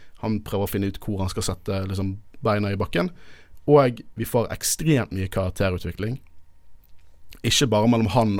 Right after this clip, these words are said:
og karakterer som eventuelt vil komme tilbake igjen i serien, men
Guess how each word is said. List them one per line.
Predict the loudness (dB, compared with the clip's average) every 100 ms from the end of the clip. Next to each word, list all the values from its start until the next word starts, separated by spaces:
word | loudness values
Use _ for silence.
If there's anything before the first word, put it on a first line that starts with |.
| -2
og | -2 0
karakterer | 0 0 2 2 0
som | 0 -2
eventuelt | -2 -4 -6
vil | -6
komme | -4
tilbake | 0 -2 0
igjen | -2
i | 2
serien, | 4 2 -2 -12 -2
men | 4 6 6